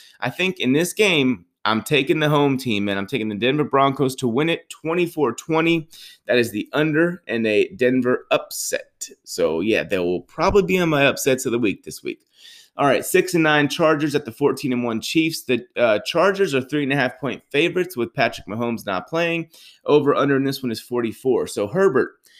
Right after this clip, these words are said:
made his N F L debut in week two against Kansas City. Kansas City won that game twenty-three twenty, but it was a much closer game than most people expected. Herbert in that game was twenty-two of thirty-three, had his,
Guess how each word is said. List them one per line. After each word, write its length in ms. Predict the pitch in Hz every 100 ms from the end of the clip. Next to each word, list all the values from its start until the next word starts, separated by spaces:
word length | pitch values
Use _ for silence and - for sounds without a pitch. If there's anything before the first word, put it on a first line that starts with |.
| _ -
made 300 | 139 151 143
his 220 | 143 123
N 120 | 147
F 120 | 160
L 160 | 160 143
debut 500 | 147 143 131 170 160
in 100 | 131
week 220 | 135 131
two 320 | - 208 185
against 320 | 135 123 127
Kansas 340 | - 127 110 107
City. 280 | 127 127 139
Kansas 340 | 143 135 131
City 160 | 139 123
won 300 | 139 185 180
that 260 | 175 127
game 320 | 170 165 135
twenty-three 540 | 123 147 139 135 131 123
twenty, 320 | - 185 170
but 100 | 123
it 60 | 110
was 160 | 110
a 40 | 117
much 300 | 147 156 -
closer 560 | 147 139 139 131 120 - - - _
game 340 | 151 151 151 139
than 160 | 120
most 260 | 131 139 139
people 220 | 147 107
expected. 580 | 110 - - 156 156 135
Herbert 460 | 131 160 165 -
in 80 | 131
that 200 | 135 135
game 240 | 147 147 139
was 140 | 127
twenty-two 480 | - 151 147 160 143
of 120 | 131
thirty-three, 800 | - 131 123 123 135 151 147 - _ _ _
had 160 | 123
his, 300 | 101 87 -